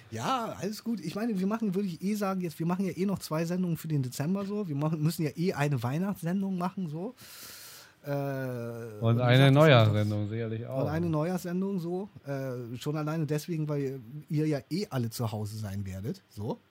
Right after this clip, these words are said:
Speaker 1: Machen wir uns nichts vor.
Speaker 2: Ja.
Speaker 1: Äh, dieses Jahr ist nichts mit rausgehen. Silvester.
Speaker 2: Freitagabend, zwölf Uhr. Die Bahnen sind
Speaker 1: Da
Speaker 2: leer,
Speaker 1: muss
Speaker 2: der Hauptbahnhof ist leer.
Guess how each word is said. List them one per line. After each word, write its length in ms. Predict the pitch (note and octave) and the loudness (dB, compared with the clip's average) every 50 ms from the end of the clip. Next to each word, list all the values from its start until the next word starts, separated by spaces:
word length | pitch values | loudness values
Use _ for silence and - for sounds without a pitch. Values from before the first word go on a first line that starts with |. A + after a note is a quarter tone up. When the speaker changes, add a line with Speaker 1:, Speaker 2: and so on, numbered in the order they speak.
| _ _ _ _ - | _ _ _ _ -10
Speaker 1:
Machen 300 | C3+ C3+ C3 C#3 D3+ C#3+ | -4 -4 0 2 2 0
wir 80 | C#3+ D3 | 2 0
uns 160 | C#3 - - | -2 -2 -2
nichts 220 | C3+ A#2+ - - | -2 -2 -2 -6
vor. 440 | - - - E3+ F3+ D#3 C#3 G3+ - _ _ _ _ _ - - - | -12 -2 2 2 2 2 0 -2 -4 _ _ _ _ _ -20 -18 -6
Speaker 2:
Ja. 380 | A2 A2 B2+ D3 D#3 B2+ G2+ F2+ F2+ | -2 0 2 2 2 0 -2 -4 -6
Speaker 1:
Äh, 140 | A2 A#2+ A#2+ | -8 -8 -6
dieses 300 | A#2 D3+ D#3 D3+ D3 - D#3+ | -4 -4 -4 -4 -4 -4 -4
Jahr 140 | D3+ C#3 | -4 -2
ist 140 | D#3+ F#3 - | -4 -4 -4
nichts 180 | F3 D3 - - | -4 -6 -6 -6
mit 200 | A#2 A#2+ A#2 A#2 | -6 -6 -4 -4
rausgehen. 540 | A2 A2+ G#2+ - - A#2+ G#2 F#2 F2+ F#2+ - _ _ _ _ - | -4 -6 -6 -6 -6 -6 -6 -6 -8 -10 -14 _ _ _ _ -4
Silvester. 640 | A#2+ B2 A#2+ A2 B2+ A#2 A2 - - A2 G2 F#2 G2 - _ _ _ _ _ _ _ _ _ - | -2 0 0 0 -2 -4 -4 -6 -6 -8 -8 -8 -10 -12 _ _ _ _ _ _ _ _ _ 2
Speaker 2:
Freitagabend, 640 | A#2+ B2+ C3+ C#3+ B2+ C3 C3+ C3+ C#3 C#3 C3 A#2+ | 4 6 6 6 6 6 6 6 6 6 4 2
zwölf 280 | - C3 C3+ C3+ B2 C#3+ | 2 0 0 0 0 -2
Uhr. 340 | D3+ D3 C3+ A2 G2 F2+ E2+ - - | -2 0 0 0 0 -2 -6 -6 -6
Die 80 | G#2+ G2+ | -6 2
Bahnen 360 | F#2+ A#2 A#2+ B2 B2+ C3 B2 | 4 6 8 8 8 8 6
sind 120 | B2 A#2+ | 4 6
Speaker 1:
Da 40 | B2+ | 8
Speaker 2:
leer, 200 | C3+ C#3+ C#3+ A#2+ | 10 10 10 10
Speaker 1:
muss 80 | G#2+ G2+ | 10 8
Speaker 2:
der 100 | A2 G#2+ | 8 8
Hauptbahnhof 480 | A#2+ C3+ C3+ C3 B2 A#2+ B2 C3 B2+ | 8 8 8 8 8 8 8 6 2
ist 140 | B2 A#2 A#2+ | -2 -4 -2
leer. 320 | C3+ D3 C#3 A2 F#2+ F2+ | 0 0 0 0 0 -4